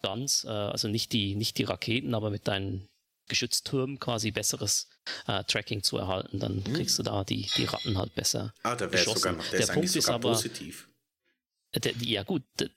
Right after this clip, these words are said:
Speaker 1: das kommt jetzt drauf an, wenn jetzt ein, ein Bat-, ein Kampfschiff, also ein Gegner, der sehr, sehr schlechtes Tracking hat, wenn er dich aber trifft, richtig viel reindrückt, wenn der jetzt neben so einem Turm sitzt,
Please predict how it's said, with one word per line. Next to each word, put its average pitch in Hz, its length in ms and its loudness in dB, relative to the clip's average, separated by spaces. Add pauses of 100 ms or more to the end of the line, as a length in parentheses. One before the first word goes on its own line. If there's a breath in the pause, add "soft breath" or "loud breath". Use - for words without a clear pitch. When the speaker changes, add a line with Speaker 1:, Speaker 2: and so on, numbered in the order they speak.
Speaker 1:
das - 220 0
kommt 135 200 -2
jetzt - 180 0
drauf 110 300 0
an, 151 320 2
wenn 110 160 0
jetzt - 320 0
ein, 117 240 2
ein 107 320 0
Bat-, - 320 -4
ein 113 400 0
Kampfschiff, - 680 -2
also 113 200 0
ein 101 40 -2
Gegner, 190 540 0 (160)
der 113 380 2
sehr, 117 220 0
sehr 147 160 0
schlechtes 156 440 0
Tracking 185 380 -2
hat, - 240 0 (440 soft breath)
wenn 135 200 0
er 175 100 2
dich 160 180 0
aber 123 220 0
trifft, - 380 -2
richtig - 400 0
viel 147 240 2
reindrückt, 139 760 0
wenn 107 160 0
der 196 220 0
jetzt 208 220 0
neben 170 180 0
so 143 120 0
einem 139 140 -2
Turm 202 240 0
sitzt, - 380 -2